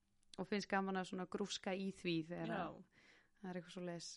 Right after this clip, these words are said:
Speaker 1: Og hérna, en svo er ég sem sagt búin að vera aðeins í, í konfektgerð.
Speaker 2: Já.
Speaker 1: Já, ég, hérna, er búin að vera svona eitthvað að,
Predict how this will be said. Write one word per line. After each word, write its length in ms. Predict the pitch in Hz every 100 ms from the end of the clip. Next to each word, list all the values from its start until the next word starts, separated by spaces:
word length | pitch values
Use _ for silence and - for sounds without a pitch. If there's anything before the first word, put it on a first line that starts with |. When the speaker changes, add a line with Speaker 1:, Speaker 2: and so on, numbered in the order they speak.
| 233
Speaker 1:
Og 220 | 320 185
hérna, 400 | 180 185 - 185
en 160 | 180 196
svo 240 | - 220 262 302
er 200 | 240 247
ég 160 | 254
sem 140 | - 226
sagt 200 | 233 -
búin 200 | 226 226
að 80 | 220
vera 180 | 214
aðeins 280 | 214 214 202
í, 100 | 208 196 - - - - _
í 60 | 190
konfektgerð. 1000 | - 220 320 370 185 - - 160 143 - - 247
Speaker 2:
Já. 280 | 214 196 170 160 196 381
Speaker 1:
Já, 320 | 233 220 190 170 - 220 302 370 311
ég, 280 | 247 233
hérna, 400 | 208 220 - 202
er 140 | 208 214
búin 180 | 220 220
að 80 |
vera 140 | 220 220
svona 180 | 214 208
eitthvað 300 | - 196
að, 120 | 185